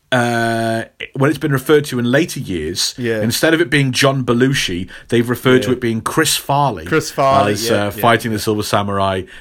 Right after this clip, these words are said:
Speaker 1: Another, uh, tragically passed away too soon, hilarious, funny guy from S N L.
Speaker 2: I, I hope it means in some way that somehow Norm Macdonald was in a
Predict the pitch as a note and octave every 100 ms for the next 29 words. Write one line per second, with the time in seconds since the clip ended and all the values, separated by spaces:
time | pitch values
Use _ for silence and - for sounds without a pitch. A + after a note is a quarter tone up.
0 | - G#2 B2 B2 A2+ G#2 G2+ G2 - A#2
1 | A2 G#2+ G2+ F2+ G#2 G2 A2 G2+ F#2+ G#2
2 | G2+ G2+ G2 F#2+ F#2 - - G#2 G2+ G2
3 | F#2 - F#2+ F#2 F#2 F2+ F#2+ F2 F2 D#2+
4 | E2 - - B2 B2+ B2 C#3+ D#3 D#3 C3
5 | A#2+ A#2 - C3 A#2 A#2 A#2 G#2 G2+ -
6 | G#2 G2+ - - B2+ A2+ A#2+ A2+ G2+ F#2
7 | - _ _ _ - A2+ A#2+ A#2+ A2+ -
8 | - A#2 A2 G#2 G2 A2+ G#2+ - - A2+
9 | G#2